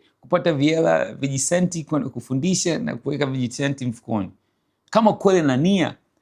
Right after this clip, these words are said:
wewe mwenye team au nyinyi wenye team, Mtajua nani kumweka pale. Kwa nini mweke kocha ambaye hajui nyie wenyewe wakati mnataka kushinda?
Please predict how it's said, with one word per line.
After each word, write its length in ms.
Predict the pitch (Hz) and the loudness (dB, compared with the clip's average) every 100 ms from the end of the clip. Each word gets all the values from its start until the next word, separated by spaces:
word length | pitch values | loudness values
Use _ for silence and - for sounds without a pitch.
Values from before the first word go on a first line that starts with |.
| _ - | _ 2
wewe 260 | 156 185 | 6 6
mwenye 220 | 170 139 131 | 6 4 2
team 440 | - 202 170 113 - _ - | 4 4 4 0 -6 _ 2
au 260 | 151 160 | 4 4
nyinyi 480 | 135 147 185 170 143 | 4 4 4 4 4
wenye 280 | 127 127 110 | 4 2 0
team, 440 | - 180 170 98 - _ _ _ _ _ _ _ 180 | 0 0 0 -2 -8 _ _ _ _ _ _ _ 0
Mtajua 440 | 185 180 208 190 | 2 4 6 4
nani 340 | 127 165 180 | 4 2 2
kumweka 340 | 131 139 143 135 | 2 0 0 -2
pale. 220 | 143 127 | -2 0
Kwa 140 | 131 | 2
nini 180 | 208 226 | 4 4
mweke 260 | 220 208 185 | 4 2 0
kocha 320 | - 202 170 | 0 0 0
ambaye 240 | 156 175 147 | 2 2 2
hajui 320 | 127 185 202 | 2 2 2
nyie 180 | 185 196 | 2 0
wenyewe 220 | 170 190 | -2 0
wakati 240 | 185 185 151 | -2 -2 -4
mnataka 260 | 123 165 | -2 -2
kushinda? 440 | - 127 175 180 | -2 -6 -4 -4